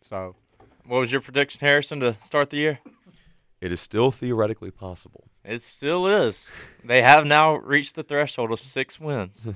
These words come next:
Speaker 3: <laughs> I did project, project Auburn to go six and six this year. You guys have to understand where I'm coming from. I mean, there's a lot of outside factors. I expected Ole Miss to be a little better. I'm not making excuses. I was wrong. I, sometimes we miss. That's what journalists do. Sometimes we miss, okay?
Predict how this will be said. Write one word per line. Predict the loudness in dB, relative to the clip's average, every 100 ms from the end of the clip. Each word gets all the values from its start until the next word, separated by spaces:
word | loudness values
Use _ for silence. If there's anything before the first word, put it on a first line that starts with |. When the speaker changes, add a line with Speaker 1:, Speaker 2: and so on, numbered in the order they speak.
| -12
Speaker 3:
<laughs> | -10
I | -4
did | -2 -2
project, | 0 2 2 0
project | -4 -2 0
Auburn | -4 -4
to |
go | -6
six | -8 -12
and | -16
six | -14 -12
this | -12 -8
year. | -4
You | -4 0
guys | 0 -2
have | -8
to | -8
understand | -8 -8 -4
where | -2
I'm | -4
coming | -6 -10
from. | -10 -12
I | -8
mean, | -6 -4
there's | -2 -4 -8 _ _ -8
a | 0
lot | 2
of | 4
outside | 2 2 0
factors. | 2 0 -2
I | -4
expected | -4 -6 -6 -6
Ole |
Miss | -4 -6
to | -6
be |
a | -6
little | -4
better. | 2 2 4
I'm | 4
not | 4
making | 2 -4 -12
excuses. | -12 -6 -4 -2 -4 -6 _ _ _ _
I | 0
was | 4 8
wrong. | 8 8 0
I, | -2 -2 -4 -14 _ _ _
sometimes | 6 6 8 6 6
we | 6 6
miss. | 6 2 -8 -10 0
That's | 0
what | 2 2
journalists | 2 2 -2
do. | -4 -4
Sometimes | 2 2 4 4 4 4
we | 0 0 2
miss, | -2 -4 -8 -4
okay? | -4 0 0